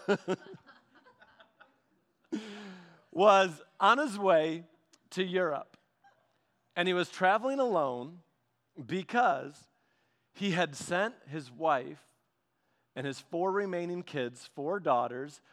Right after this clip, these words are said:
before him. They were gonna go over there, and he had to finish up some business, and he was gonna come and meet them. But before he even left, he got a telegram from his wife saying, "Saved alone."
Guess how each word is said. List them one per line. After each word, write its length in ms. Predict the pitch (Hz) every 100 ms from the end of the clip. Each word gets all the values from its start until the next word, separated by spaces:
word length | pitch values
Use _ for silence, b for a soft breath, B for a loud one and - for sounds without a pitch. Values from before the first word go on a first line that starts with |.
| b
before 400 | 175 185 214 226
him. 120 | 196
They 120 | 143 170
were 80 |
gonna 140 | 185 180
go 160 | 165 165
over 120 | 160
there, 120 | 180
and 100 | 160
he 80 | 175
had 160 | 165
to 60 | 147
finish 300 | - 160 165
up 100 | 170
some 160 | 175 170
business, 340 | 139 131 156
and 80 | 135
he 80 | 139
was 140 | 143
gonna 200 | 147 139
come 200 | - 147
and 100 | 151
meet 200 | 170 196
them. 260 | - 117 170 _ _ _ _ _ _ _ _ _ _ _ _ _
But 120 | 170
before 360 | 151 165 202 226
he 80 | 214
even 480 | 185 180 175 165 160 -
left, 720 | 143 170 151 131 _ _ _ _ _ -
he 120 | 175
got 180 | 180 170
a 60 |
telegram 680 | - 160 180 175 147 135 131
from 180 | 143 135
his 160 | 135
wife 380 | 131 190 147 135 - -
saying, 580 | - 175 160 127 127 131 _ _ _ _ _
"Saved 720 | - - 185 190 208 185 165 180 _ -
alone." 560 | 160 160 156 127 -